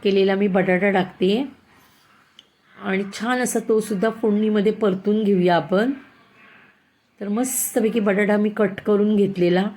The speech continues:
आणि घावण्याबरोबर बटाट्याची भाजीसुद्धा अप्रतिम लागते. करून बघा, मी दाखवते त्या पद्धतीने. आणि घावणे करणं एकदम सोपं आहे, एकदम.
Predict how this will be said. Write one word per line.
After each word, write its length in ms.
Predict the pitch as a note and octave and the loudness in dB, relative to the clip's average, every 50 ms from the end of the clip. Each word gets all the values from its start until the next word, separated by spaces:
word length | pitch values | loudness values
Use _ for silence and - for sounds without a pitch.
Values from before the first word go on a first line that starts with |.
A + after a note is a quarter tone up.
| - - - - - - _ - | -12 -20 -20 -20 -20 -20 _ -6
आणि 540 | - G3+ F#3+ F#3+ G#3 G#3 G#3 G#3+ G#3+ G#3+ - - - - _ _ - - | -2 0 0 2 2 2 2 2 2 0 -2 -4 -8 -16 _ _ -8 -4
घावण्याबरोबर 640 | F3+ F#3 F#3+ F#3 F#3 G3 G#3 G#3 F#3+ G#3+ G#3+ G#3+ G#3+ | 0 0 2 2 2 2 2 2 2 2 2 2 2
बटाट्याची 540 | G3+ G3+ F#3 F3+ G3+ G3+ G#3+ G#3 F3+ G#3+ A3 | 2 0 0 2 2 2 2 0 0 0 0
भाजीसुद्धा 920 | G3 G3 G3 G3 F#3 F3+ G#3 G#3 G#3 - F3+ D3+ C#3+ C#3 G3+ G#3+ A3 - | 0 0 0 0 0 0 0 -2 -4 -6 -8 -8 -6 -2 0 0 0 0
अप्रतिम 840 | - - G#3+ A3 G3 F#3 G#3+ G3+ G3 F#3+ F#3+ _ - C4 C#4 C#4 C4+ | 0 0 0 0 0 0 0 -2 -2 -2 -4 _ -2 0 2 2 4
लागते. 640 | B3 F#3 E3 D3 - - - G3 G3+ A#3 C4 B3+ - - - - - _ - | 4 2 2 0 -4 -6 -2 0 0 0 0 -4 -10 -18 -20 -20 -12 _ 0
करून 340 | G#3+ G#3 G#3+ B3 B3+ B3 A3+ | 2 2 2 2 2 2 2
बघा, 240 | F#3 F3 E3+ F#3 | 2 2 2 2
मी 180 | F#3+ F#3+ F#3+ F#3+ | 2 2 2 2
दाखवते 420 | F#3+ F3 E3+ - F3+ E3+ D#3+ F3+ | 2 2 0 0 -2 -2 0 0
त्या 140 | E3+ F3+ F3 | 0 0 -2
पद्धतीने. 640 | F3 - F#3 D#3+ D3 D#3 E3+ D#3 E3+ F3+ F3 G3 A3+ A#3 - - - - - | 0 0 -2 -2 0 -2 -2 0 0 0 0 0 -2 -4 -6 -14 -20 -14 -8
आणि 220 | - G#3 A3 A#3+ B3+ | -2 0 0 0 0
घावणे 460 | A#3+ A#3 G#3 G#3+ G#3 G#3 G#3+ B3 C4 | 0 0 0 0 2 2 2 0 0
करणं 380 | B3+ C4 A#3+ A#3 A#3 A#3 B3 B3 | 2 2 2 2 2 0 0 -2
एकदम 460 | - A3+ G3+ F3 D#3 D#3+ B3 C4+ C#4+ | -2 -2 -2 -2 0 0 2 2 2
सोपं 460 | C4+ - B3 G3+ F#3+ - - - D#3+ | 2 2 0 0 -2 -2 -4 -2 0
आहे, 80 | D#3+ - | 0 0
एकदम. 340 | - F3+ F3 D#3 D#3 F3 | 0 -2 -2 0 0 -2